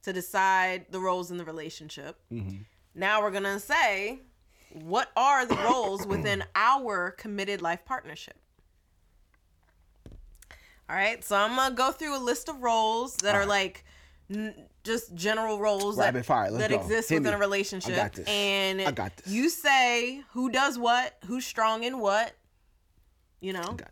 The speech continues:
Speaker 2: this.
Speaker 1: break it down.
Speaker 2: I got this.
Speaker 1: All right?
Speaker 2: We gonna win the prize money. Don't worry, baby. I got this.
Speaker 1: Okay, question. Should you run through the list first,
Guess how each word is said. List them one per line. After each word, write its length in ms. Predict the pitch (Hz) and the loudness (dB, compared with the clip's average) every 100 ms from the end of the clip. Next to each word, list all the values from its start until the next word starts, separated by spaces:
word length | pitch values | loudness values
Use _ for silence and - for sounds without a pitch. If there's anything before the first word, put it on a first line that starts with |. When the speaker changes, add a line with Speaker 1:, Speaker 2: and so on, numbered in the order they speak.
| - | -16
Speaker 2:
this. 100 | 175 | -2
Speaker 1:
break 180 | 202 220 | -2 0
it 100 | 254 | 0
down. 340 | 427 - 170 _ - | 0 -2 -6 _ -18
Speaker 2:
I 40 | 104 | -14
got 200 | - - | -14 -14
this. 220 | - - - | -20 -10 0
Speaker 1:
All 60 | |
right? 300 | 190 220 349 - _ _ _ _ _ _ _ - | 2 2 0 -6 _ _ _ _ _ _ _ -6
Speaker 2:
We 140 | 127 | -2
gonna 120 | 117 117 | -2 -2
win 100 | 120 | -4
the 40 | |
prize 300 | - 117 98 | -4 -4 -4
money. 220 | 92 90 | -8 -8
Don't 100 | 104 | -8
worry, 200 | 110 95 | -8 -8
baby. 260 | 90 90 95 | -8 -10 -10
I 60 | 101 | -10
got 240 | 95 92 | -10 -12
this. 160 | 95 233 | -2 0
Speaker 1:
Okay, 200 | 254 247 | 2 2
question. 480 | 330 285 214 170 - | 0 -2 -4 -8 -10
Should 340 | - 247 208 - - | -4 -4 -4 -12 -14
you 200 | 208 254 | -10 -2
run 160 | 247 262 | -2 -2
through 160 | 269 | -4
the 100 | 233 | -4
list 480 | 220 247 277 - - | 0 0 -2 -10 -4
first, 500 | 247 330 392 - - | 0 0 -2 -12 -18